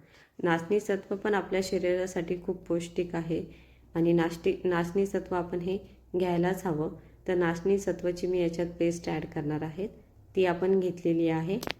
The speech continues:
अडीचशे ग्रॅम. नाचणी सत्व आपण याच्यामध्ये टाकूया. त्यानंतर आपल्याला घ्यायचं आहे डिंक.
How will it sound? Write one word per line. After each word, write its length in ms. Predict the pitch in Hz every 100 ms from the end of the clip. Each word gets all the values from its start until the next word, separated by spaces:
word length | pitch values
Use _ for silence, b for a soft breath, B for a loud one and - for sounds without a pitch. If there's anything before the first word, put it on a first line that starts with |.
| - -
अडीचशे 440 | 160 165 - 165
ग्रॅम. 260 | 165 170 233 - - - _ _ _ _ _ _ _ _ - - - - - 165
नाचणी 320 | 165 165 190
सत्व 320 | 185 175 180
आपण 260 | 175 180 175
याच्यामध्ये 440 | 175 175 170 165
टाकूया. 500 | 165 156 - 170 220 - B B B B 220
त्यानंतर 420 | 226 233 226 226
आपल्याला 420 | 214 - 190 196
घ्यायचं 380 | 190 175 170 170
आहे 320 | 170 175 170
डिंक. 360 | 196 180 170